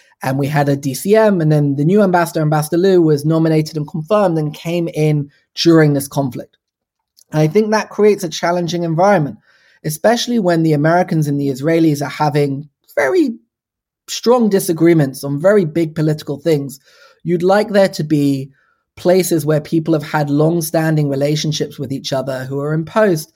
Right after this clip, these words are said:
where you can try and sort of have spaces that you can have these disagreements and not make everything in every bilateral meeting so confrontational. But, you know, Ambassador Liu's just got there. And I think that lacking those individual relationships that are built up over a couple of years of being there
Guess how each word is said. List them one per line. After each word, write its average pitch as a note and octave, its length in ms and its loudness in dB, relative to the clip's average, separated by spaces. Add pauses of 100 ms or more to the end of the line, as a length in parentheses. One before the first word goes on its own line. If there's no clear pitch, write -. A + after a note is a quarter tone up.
(220)
where D3+ 160 2
you D3+ 140 2
can D#3 140 -4
try E3 300 0
and D#3 100 2
sort D3 200 -2
of C#3 180 0 (360)
have D3+ 280 0
spaces D#3 500 -2
that D3 80 -10
you D3+ 100 -12
can D3 120 -6
have D3 260 -2
these C#3+ 160 -4
disagreements D3 800 0
and C3 200 -4
not D3+ 200 0
make C#3+ 220 -2
everything C#3+ 480 -4
in C#3 100 -6
every C#3 240 -4
bilateral C#3 520 -6
meeting C#3 520 -2 (280)
so C#3+ 340 2
confrontational. C#3+ 840 -2
But, - 180 -12 (420)
you D3+ 80 -2
know, D3+ 80 2
Ambassador E3+ 440 0
Liu's E3 320 4
just D#3 260 0
got D#3+ 160 2
there. C3+ 260 -6
And C#3+ 120 -10
I B2+ 80 -10
think D3+ 240 -2
that C#3+ 300 0 (260)
lacking D#3 760 0 (240)
those C#3+ 300 2
individual D3 800 0
relationships D3 640 -2
that C3 100 -6
are B2+ 80 -12
built C#3+ 220 -2
up D3 160 0
over C#3 200 -4
a B2+ 80 -8
couple C#3+ 280 -6
of C#3+ 80 -6
years F#3 360 2
of C#3+ 120 -6
being F#3+ 320 2
there C#3+ 280 -4